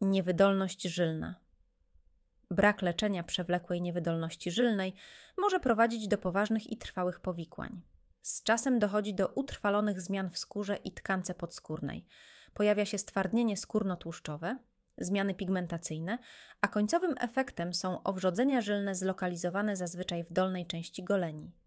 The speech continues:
Przewlekły zastój krwi żylnej powoduje przewlekłe zapalenie naczyń i otaczających tkanek. Bez odpowiedniego leczenia może dojść do zaostrzenia objawów bólowych, rozwoju zakrzepicy żylnej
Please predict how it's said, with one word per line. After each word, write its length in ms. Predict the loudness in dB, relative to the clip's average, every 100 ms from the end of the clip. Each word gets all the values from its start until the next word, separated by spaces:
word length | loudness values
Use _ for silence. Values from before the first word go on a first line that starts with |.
| _ _ _ -12
Przewlekły 480 | -8 -2 -2 -2
zastój 360 | -2 -2 -4 -10
krwi 320 | -10 -4 -4
żylnej 440 | -2 -2 -2 -6 -4
powoduje 480 | -2 0 2 2
przewlekłe 500 | 2 0 0 0 0
zapalenie 480 | -2 0 0 0 -2
naczyń 420 | -4 -2 -2 -2
i 80 | -2
otaczających 640 | -2 -4 -4 -6 -6 -8 -10
tkanek. 560 | -10 -6 -6 -10 -18 _ _ _ _ _ _ _
Bez 220 | 0 2
odpowiedniego 680 | 2 -4 -2 -2 2 2 6
leczenia 540 | 4 4 -2 -2 -4 -8 -6
może 240 | -2 -2 2
dojść 320 | 4 2 0
do 120 | -2
zaostrzenia 640 | 0 -2 -2 0 0 0 -2
objawów 480 | 0 0 0 -6
bólowych, 600 | -4 0 0 0 -4 -8 -16 -20 -20 -2
rozwoju 440 | 4 4 8 6 8
zakrzepicy 560 | 4 2 -4 -2 -2
żylnej 460 | 0 2 2 -2 -8